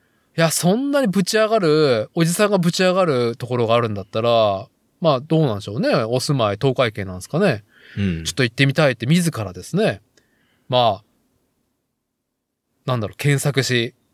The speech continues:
Speaker 1: 選択し、行動したっていうね。
Speaker 2: うん。
Speaker 1: いや、素晴らしい行動力の消印ですよ。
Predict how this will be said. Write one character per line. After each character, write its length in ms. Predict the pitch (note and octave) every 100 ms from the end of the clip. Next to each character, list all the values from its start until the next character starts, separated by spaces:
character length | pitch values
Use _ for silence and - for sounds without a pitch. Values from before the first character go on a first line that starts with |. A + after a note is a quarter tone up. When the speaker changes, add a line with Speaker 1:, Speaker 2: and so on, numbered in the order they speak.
| _ _ _ _ _ _ _ _ -
Speaker 1:
選 240 | - E3+
択 180 | C#3+ C#3
し、 180 | - C3
行 240 | - D3
動 160 | C#3+ C#3+
し 80 | -
た 120 | C3+
っ 40 |
て 280 | - _ -
い 40 | F2+
う 60 |
ね。 180 | G#2 C#3 _ _ _
Speaker 2:
う 60 | F2
ん。 40 |
Speaker 1:
い 160 | E2+ C#2 _ _ _ _ _ -
や、 100 | C3
素 140 | -
晴 140 | A#2 C3
ら 120 | D3
し 760 | - C#3+ C3+ A#2 G2+ F#2 F2+ A2
い 40 | - D2+ - _ -
行 240 | - A#2
動 220 | A#2 A2+ A2
力 180 | G2+ G2
の 80 |
消 280 | F#2 G#2 -
印 60 | G#2
で 100 | G2
す 140 | -
よ。 140 | A2